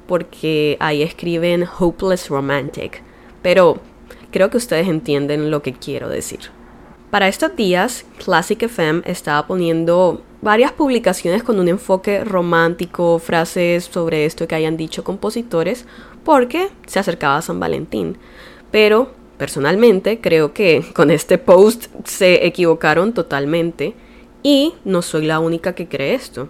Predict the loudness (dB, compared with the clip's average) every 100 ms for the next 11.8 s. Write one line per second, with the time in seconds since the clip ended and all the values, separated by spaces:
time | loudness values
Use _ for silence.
0 | -12 -12 -6 -2 -2 -4 -4 -4 -4 -4
1 | -4 -6 -4 -4 -2 -2 -4 -4 -4 -2
2 | -4 -4 -6 -6 -8 -12 -12 -10 -8 -10
3 | -16 -18 -20 -20 -10 0 0 2 2 2
4 | -2 -8 -12 -20 -12 -2 2 4 4 2
5 | 0 0 0 0 0 0 -4 -4 -4 -6
6 | -12 -20 -20 -20 -2 2 2 2 0 2
7 | 2 4 4 4 0 0 0 2 2 0
8 | -6 -4 -4 -2 -2 -2 -2 -2 -2 -2
9 | -4 -4 -8 -14 -20 -20 -4 -2 -2 0
10 | 4 6 4 2 -4 -2 -2 0 0 2
11 | 2 0 -2 -8 -6 0 2 2